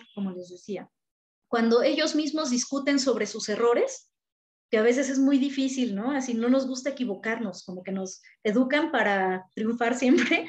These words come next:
<laughs> y es, este, terrible, cuando en realidad la formación, ahorita que estamos en la universidad, nuestros alumnos están para equivocarse y para aprender de sus errores.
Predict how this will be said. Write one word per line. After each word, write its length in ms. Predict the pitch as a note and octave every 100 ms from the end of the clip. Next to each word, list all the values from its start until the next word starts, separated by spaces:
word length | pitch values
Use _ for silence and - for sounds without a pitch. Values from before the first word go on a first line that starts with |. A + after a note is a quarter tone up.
| -
<laughs> 120 | -
y 340 | C4+ B3 A#3+ A#3
es, 200 | A#3 B3+
este, 300 | B3+ - G3
terrible, 500 | G#3+ A#3 C4 A#3+ -
cuando 240 | A#3+ A#3+
en 80 | B3
realidad 460 | C4 C4+ C4+ D4+ F4+ - _ -
la 100 | A3+
formación, 800 | - A#3+ A3+ A3+ B3+ C4 C#4+ F#4 - -
ahorita 340 | G#3 A3+ B3+
que 80 | C4+
estamos 320 | B3+ A#3 A#3
en 60 | A#3
la 80 | G3
universidad, 580 | G3 F#3+ - G3+ G#3+ A#3+
nuestros 380 | G#3+ - G#3
alumnos 320 | A#3 B3 C4+ C4+
están 240 | B3+ B3
para 140 | D4
equivocarse 580 | D4 A#3+ F#3+ - C4 A3+
y 60 | F#3+
para 180 | G#3 G3+
aprender 340 | A3 A3 C#4
de 80 | D#4+
sus 180 | D#4 A#3+
errores. 500 | F#3 C#4+ D4+ -